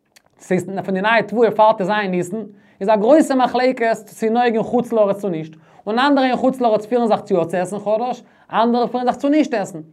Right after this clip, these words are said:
איז ענדערש, ער פירט זיך צו נישט עסן. קען מאכן א שיתוף, אלס מאך, ווייל עס איז ראוי פאר אנדערע צו עסן אדער נישט. זאגט דער משנה ברורה, אז זיי וועלן זאך.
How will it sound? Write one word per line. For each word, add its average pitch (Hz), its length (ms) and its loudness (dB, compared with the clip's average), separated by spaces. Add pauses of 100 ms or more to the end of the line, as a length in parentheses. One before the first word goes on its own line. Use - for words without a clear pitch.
(300)
איז 175 100 0
ענדערש, 294 220 2
ער 240 60 4
פירט 269 180 0
זיך 254 100 0
צו 247 120 -4
נישט 226 260 0
עסן. 165 220 -4
קען 240 240 0
מאכן 240 180 -2
א 247 80 0
שיתוף, 269 420 0 (260)
אלס 185 280 0
מאך, 226 380 0
ווייל 170 160 2
עס - 80 -10
איז - 100 -6
ראוי 214 280 4
פאר 196 200 -2
אנדערע 226 220 -2
צו 202 140 -6
עסן 214 240 0
אדער 254 160 -4
נישט. 220 280 -6 (480)
זאגט 254 140 4
דער 269 80 2
משנה 240 160 0
ברורה, 240 160 6
אז 220 100 2
זיי 202 80 -2
וועלן 135 180 -4
זאך. - 260 -18